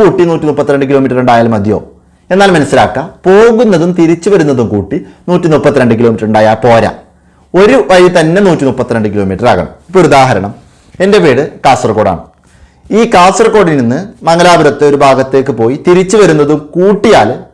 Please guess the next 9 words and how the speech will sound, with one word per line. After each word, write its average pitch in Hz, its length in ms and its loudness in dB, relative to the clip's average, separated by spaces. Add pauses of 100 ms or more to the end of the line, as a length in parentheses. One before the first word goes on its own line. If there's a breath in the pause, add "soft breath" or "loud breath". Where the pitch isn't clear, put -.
(260)
നൂറ്റി 180 220 0
മുപ്പത്തിരണ്ട് 123 480 -2
കിലോമീറ്റർ 113 420 0
കിട്ടും. 92 200 -8 (420 soft breath)
എന്നാൽ 208 240 4 (220)
എനിക്കിവിടെ 160 460 0 (300)
ജമ്മുവും 143 360 0
കസറും 117 300 -2
പറ്റൂല. 98 280 -4